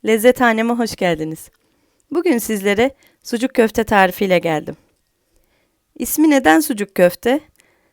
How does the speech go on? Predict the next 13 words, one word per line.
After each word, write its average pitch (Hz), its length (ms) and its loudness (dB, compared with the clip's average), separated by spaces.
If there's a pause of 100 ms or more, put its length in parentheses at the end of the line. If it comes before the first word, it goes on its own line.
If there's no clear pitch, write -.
(400)
Yaptığımız 294 760 2 (200)
köfte 247 320 2
harcını 208 640 0 (920)
streç 269 440 -4
filmin 214 240 -2
arasına 196 540 0 (720)
rulo 262 220 4
şekli, 170 440 -2
sucuk 240 360 -6
şekli 190 320 -4
vererek 196 460 2 (360)
buzluğa 208 440 0
atıp - 520 -6